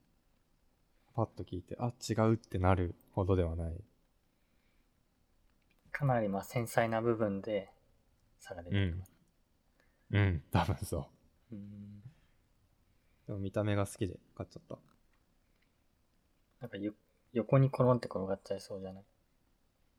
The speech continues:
Speaker 1: ね、思った。思ったけど、置いてみると意外としっかり、
Speaker 2: ああ。
Speaker 1: なんだろう、自立するし、
Speaker 2: うん。
Speaker 1: 多少こ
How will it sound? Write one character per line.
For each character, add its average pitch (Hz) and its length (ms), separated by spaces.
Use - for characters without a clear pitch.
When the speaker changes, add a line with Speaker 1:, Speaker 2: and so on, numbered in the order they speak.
Speaker 1:
ね、 107 300
思 113 180
っ 113 40
た。 - 300
思 123 140
っ 131 60
た 110 120
け 101 80
ど、 87 220
置 113 160
い 123 40
て 131 120
み 131 100
る 117 100
と 92 120
意 95 100
外 101 200
と 101 200
し 101 140
っ - 20
か - 200
り、 87 180
Speaker 2:
あ 101 140
あ。 - 40
Speaker 1:
な 92 60
ん 87 60
だ 85 80
ろ 87 240
う、 - 60
自 107 120
立 98 240
す 110 100
る 101 100
し、 87 360
Speaker 2:
う 117 60
ん。 92 160
Speaker 1:
多 110 80
少 104 300
こ 95 480